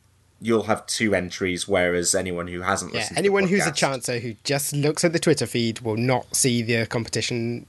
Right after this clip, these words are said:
Speaker 2: will not get a chance to enter the competition twice.
Speaker 1: So they'll only have half as much chance for you.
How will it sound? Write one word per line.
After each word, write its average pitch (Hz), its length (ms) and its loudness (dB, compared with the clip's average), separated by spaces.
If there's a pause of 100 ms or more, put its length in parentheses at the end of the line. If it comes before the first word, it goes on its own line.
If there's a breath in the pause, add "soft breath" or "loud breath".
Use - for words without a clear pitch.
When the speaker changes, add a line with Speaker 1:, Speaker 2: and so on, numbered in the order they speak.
(220)
Speaker 2:
will 123 120 0
not 143 200 2
get 139 100 0
a - 20 -8
chance 123 240 0
to 123 240 0 (220)
enter 120 200 -2
the 113 60 -6
competition 120 500 -2
twice. - 460 -2 (920 soft breath)
Speaker 1:
So - 200 0
they'll 104 160 4
only 98 140 0
have 95 180 0
half 98 280 2
as - 300 -2
much - 260 -4
chance 107 220 0
for - 80 -6
you. 127 180 0